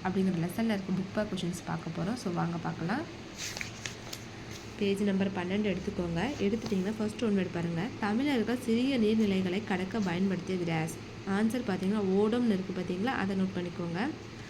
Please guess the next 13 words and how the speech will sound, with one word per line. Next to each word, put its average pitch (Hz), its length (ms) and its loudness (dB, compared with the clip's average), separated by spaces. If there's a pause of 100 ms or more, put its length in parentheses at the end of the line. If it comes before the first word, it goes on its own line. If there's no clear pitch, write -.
(580)
ரெண்டாவது 240 380 6
பாருங்க, 190 280 0 (160)
தொல்காப்பியம் 233 840 2
கடற்பயணத்தை 202 680 0 (100)
டேஸ் 214 380 2
வழக்கம் 190 440 4
என்று 190 280 2
கூறுகிறார். 170 540 4 (500)
ஆப்ஷன் 196 260 2 (120)
ஈல 277 200 4
பார்த்தீங்கன்னா, 190 340 0 (100)
முன்னீர்னு 247 500 4
இருக்கும், - 260 -6